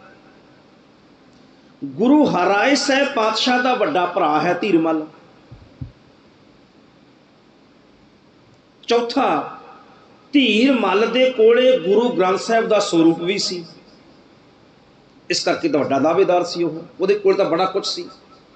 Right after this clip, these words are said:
ਗੁਰੂ ਹਰਗੋਬਿੰਦ ਸਾਹਿਬ ਦਾ ਪੁੱਤਰ ਹੈ, ਗੁਰੂ ਹਰਾਏ ਸਾਹਿਬ ਦਾ ਵੱਡਾ ਭਰਾ ਹੈ,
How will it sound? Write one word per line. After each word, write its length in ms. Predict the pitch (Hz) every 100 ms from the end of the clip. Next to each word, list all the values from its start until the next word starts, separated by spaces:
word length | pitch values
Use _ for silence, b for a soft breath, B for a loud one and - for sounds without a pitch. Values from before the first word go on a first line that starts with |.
| _ _ _ _ _ _ _ _
ਗੁਰੂ 300 | 131 160 240
ਹਰਗੋਬਿੰਦ 540 | 185 165 170 240 240 226
ਸਾਹਿਬ 340 | - 220 214
ਦਾ 120 | 190
ਪੁੱਤਰ 420 | 170 - 170 - 160
ਹੈ, 360 | 147 151 202
ਗੁਰੂ 220 | 214 240
ਹਰਾਏ 440 | 190 175 160 175 214
ਸਾਹਿਬ 340 | 214 202 185
ਦਾ 120 | 175
ਵੱਡਾ 340 | 175 156 127 151
ਭਰਾ 400 | 156 160 135 131
ਹੈ, 400 | 160 196 -